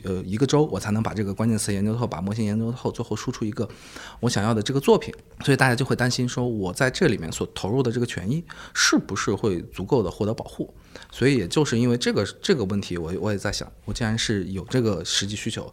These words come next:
说明A I，呃，A I G C的这些问题已经落入到大家的实际生活中了，那必然司法应该对它有回应。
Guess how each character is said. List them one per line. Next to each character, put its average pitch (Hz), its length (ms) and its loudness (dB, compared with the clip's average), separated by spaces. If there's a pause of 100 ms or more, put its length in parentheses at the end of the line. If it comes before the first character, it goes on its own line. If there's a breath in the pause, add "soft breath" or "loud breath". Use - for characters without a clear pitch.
(200 loud breath)
说 127 160 0
明 117 80 4
A 123 80 4
I， 123 140 4
呃 104 160 -4 (220)
，A 131 80 2
I 113 100 2
G 123 100 0
C 127 180 0
的 110 80 0
这 110 120 -6
些 113 180 0
问 131 180 0
题 82 180 -4
已 82 60 -6
经 90 140 -6
落 131 240 0
入 104 160 -4
到 92 100 -2
大 107 160 -2
家 101 120 0
的 98 40 -4
实 - 140 -4
际 95 80 -4
生 117 140 -4
活 82 100 -6
中 78 160 -8
了， - 100 -12 (320 loud breath)
那 117 140 2
必 139 200 2
然 98 280 0
司 - 240 -4
法 90 160 -4
应 110 80 2
该 127 140 0
对 123 120 0
它 120 140 -2
有 107 100 -2
回 - 180 -12
应。 123 140 0